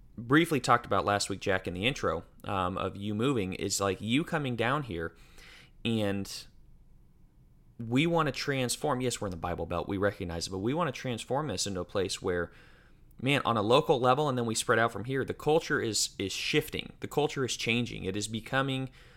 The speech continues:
a, an exciting time. And this is what you see in the, the early church. This is what you see throughout the book of Acts, is people got excited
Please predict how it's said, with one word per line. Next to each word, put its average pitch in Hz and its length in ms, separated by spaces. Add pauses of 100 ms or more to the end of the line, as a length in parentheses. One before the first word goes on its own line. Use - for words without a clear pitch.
(400)
a, 104 460
an 110 120
exciting 139 640
time. 131 400
And 107 160
this 131 140
is 185 100
what 190 180
you 175 60
see 185 380
in 117 280
the, 107 420
the 110 180
early 135 220
church. 95 340
This 92 80
is 107 100
what 113 180
you - 40
see 139 220
throughout 131 240
the 113 60
book 117 140
of 113 60
Acts, 107 300
is - 100
people 151 280
got 143 120
excited - 680